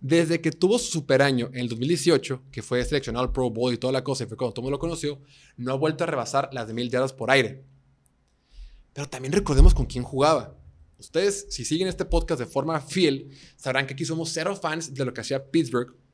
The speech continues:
con el Ben, con Ben, eh, con el Big Ben. Era difícil que el Big Ben tuviera tem-, era difícil verlo jugar, era difícil que el tipo tuviera buen,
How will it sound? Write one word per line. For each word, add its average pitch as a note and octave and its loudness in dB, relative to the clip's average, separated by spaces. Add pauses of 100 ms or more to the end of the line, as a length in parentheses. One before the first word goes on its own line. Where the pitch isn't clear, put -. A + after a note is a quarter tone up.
(320)
con B2 -4
el A#2+ -4
Ben, A#2+ -4
con A#2 -8
Ben, A#2+ -8
eh, A2+ -6
con A#2 -2
el A2+ -2
Big C3 2
Ben. B2+ 4 (600)
Era C3+ -8
difícil D#3 -2
que - -6
el B2+ -6
Big B2+ -10
Ben C#3+ -2
tuviera C#3 -10
tem-, C3+ -8 (420)
era F3 -4
difícil F3+ 2
verlo G#3 2
jugar, C3+ 0
era E3 -6
difícil - -6
que C3+ -6
el C3 -6
tipo D3+ -8
tuviera C3 0
buen, C#3 0